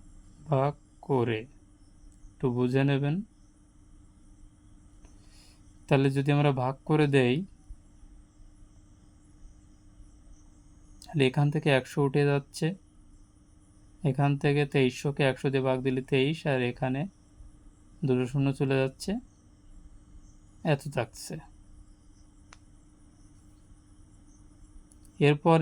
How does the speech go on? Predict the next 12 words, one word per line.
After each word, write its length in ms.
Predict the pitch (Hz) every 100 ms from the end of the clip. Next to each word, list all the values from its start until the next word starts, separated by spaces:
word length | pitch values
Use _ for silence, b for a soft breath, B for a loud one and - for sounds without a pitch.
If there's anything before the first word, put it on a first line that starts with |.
| 151
এন 80 | 156 160
স্কয়ার 280 | - - 165 160
প্লাস 300 | 151 127 147 - - - - - - - - - - - - 247 147
এই 100 | 151 160
যে 80 | 151 -
তেইশ 280 | 143 147 156 147
এন, 60 | 123
একে 140 | 123 151 143
আমরা 140 | 147 143
মিডল 260 | 131 127 139 139
টার্ম 180 | 143 143 151
করব। 240 | 139 135